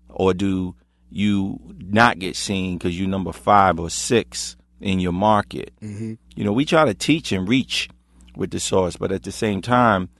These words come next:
Speaker 1: we don't hire a whole bunch of cats who's in the streets and in the club and doing a lot of talking and yapping.
Speaker 2: Mm-hmm.
Speaker 1: So a lot of people don't know the people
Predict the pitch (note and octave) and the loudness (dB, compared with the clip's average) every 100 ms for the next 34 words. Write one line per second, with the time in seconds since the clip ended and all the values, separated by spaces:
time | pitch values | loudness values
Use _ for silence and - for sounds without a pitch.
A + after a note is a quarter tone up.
0 | _ _ - A#2+ C#3 C3 C3 A#2+ A2 A2 | _ _ -2 2 2 4 6 8 6 4
1 | B2 A#2+ G#2 A2 - F#2+ - A2 G#2 A2 | 6 6 6 2 0 -2 2 4 2 -2
2 | F#2+ G#2 F#2 - - A2 G2 F#2+ F#2 F2+ | 0 0 -2 -4 -4 -4 -4 -4 -2 -4
3 | E2+ - A2 G2+ F#2 F2+ F2+ F#2+ F#2 F#2 | -6 -2 2 2 0 -2 -2 -2 -2 -4
4 | F2+ E2+ - - G#2 - F2+ F2 E2+ F#2 | -6 -6 0 4 4 4 -6 -6 -2 4
5 | G#2+ G2+ E2+ E2+ - - F#2+ G2 G2+ G2 | 4 4 -2 -6 -10 -18 -14 -2 2 4
6 | G2+ G#2 F#2+ G#2+ G2 F#2 F#2+ G2 F#2 E2 | 4 2 2 2 2 0 2 2 0 -2
7 | - C#3 C#3 - F#2+ E2+ | -4 0 0 2 2 2